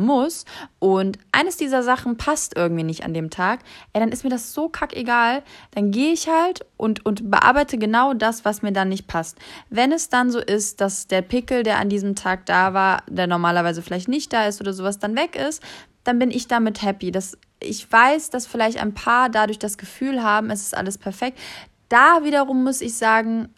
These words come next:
sind in meinen Insta-Stories, also um das jetzt mal ganz klar nur darauf zu beziehen, so viele ungeblümte und, ähm, unretuschierte Momente, dass sich das die Waage hält, würde ich sagen. Es gibt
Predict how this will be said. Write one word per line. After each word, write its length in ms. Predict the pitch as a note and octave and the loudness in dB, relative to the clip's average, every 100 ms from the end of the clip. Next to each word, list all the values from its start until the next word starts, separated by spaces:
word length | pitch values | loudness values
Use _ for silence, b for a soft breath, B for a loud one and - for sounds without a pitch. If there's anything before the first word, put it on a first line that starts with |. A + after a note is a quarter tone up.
| - | -10
sind 320 | F#3+ A3 A3+ | -4 0 0
in 100 | G#3+ | 0
meinen 200 | G3 - | -2 -2
Insta-Stories, 880 | - A3 B3+ A3+ - F#3 G3 C4 C#4 | -2 -2 0 -4 -6 -2 0 0 -2
also 160 | F#3 F3 | -4 -4
um 100 | F3 | -4
das 120 | E3+ | -6
jetzt 140 | F3 | -6
mal 120 | F3+ E3+ | -6 -4
ganz 220 | F3+ - | -4 -4
klar 160 | F3+ E3 | -4 -2
nur 160 | E3+ | -2
darauf 360 | E3 F3+ G#3 - | 0 2 0 -2
zu 140 | - | -8
beziehen, 380 | G#3 G#3 A#3 A3+ B B B | -10 -4 -4 -4 B B B
so 420 | F3 E3 G3 C4 D4+ | -8 -4 0 0 -2
viele 640 | - B3+ A#3+ A#3 A3+ - - | -2 -2 0 0 0 -4 -4
ungeblümte 1300 | - A#3+ B3+ B3 G#3+ G#3 F3 F#3 G3+ A3+ A3+ G#3+ G3+ | 0 2 2 0 0 0 0 0 2 2 2 0 0
und, 380 | - F3+ F3 - | 0 -2 -2 -4
ähm, 360 | D#3+ E3+ E3+ F3 B B _ _ | -2 0 -2 -6 B B _ _
unretuschierte 2250 | - A3+ A#3 A3 G3+ C3 - - _ _ - - - C#3+ A2 G3+ G#3+ - G3 G#3+ G3+ G3+ | 0 4 4 4 0 -4 -10 -16 _ _ -20 -20 -8 -4 -2 0 -2 -2 -2 2 2 2
Momente, 560 | F#3 F3+ F#3+ G#3+ A3+ A3 B B B - | 0 2 2 0 -2 -4 B B B 2
dass 220 | G3+ G#3+ | 4 4
sich 140 | A3 - | 0 0
das 200 | G3 F#3+ | 0 0
die 220 | - D#3+ | -4 0
Waage 320 | E3 F#3 B3+ | 4 4 4
hält, 380 | D#4 E4 F4 E4+ | 2 2 2 0
würde 160 | E4 E4+ | -4 -2
ich 80 | E4 | -4
sagen. 400 | - F4 F4 F4+ F#4+ - B B B | -2 0 0 -2 -8 -10 B B B
Es 220 | G3 - - | -6 -6 -6
gibt 300 | C#4+ D#4+ - | -4 -4 -6